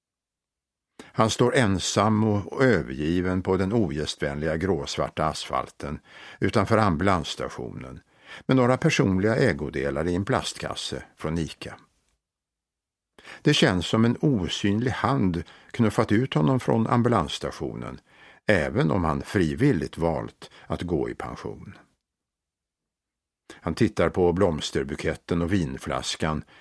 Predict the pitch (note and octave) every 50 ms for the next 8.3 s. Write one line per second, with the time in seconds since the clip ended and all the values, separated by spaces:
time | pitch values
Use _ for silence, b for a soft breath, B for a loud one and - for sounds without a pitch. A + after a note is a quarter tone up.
0 | B B B B B B - G2+ - - - A#2 - - A2 F2+ - - - -
1 | - - F#2+ D#2+ - - - - - - - - - _ _ _ _ _ _ _
2 | _ _ _ _ _ _ _ _ _ _ B B B B - C3+ D3 E3 - -
3 | - B2 A2 A2+ A2 B2+ C#3+ C#3 A2 E2 - - D#2 C2+ C2+ C2+ C#2+ - - -
4 | E2 D#2 G2 - - G#2+ - - F#2+ E2+ F#2 F#2+ G2 A2+ G2 D2+ D2 F2+ A2 A#2+
5 | A#2 - C3+ A#2 A#2+ F#2 C#2 - - B1+ - - - B1 A#1 - - - - -
6 | D#2+ E2 C#2 A#1+ - - - - - - - - - - _ _ _ _ _ _
7 | _ _ _ _ _ _ _ _ _ _ - G2+ - - G#2+ A2+ B2+ - - -
8 | - - - - -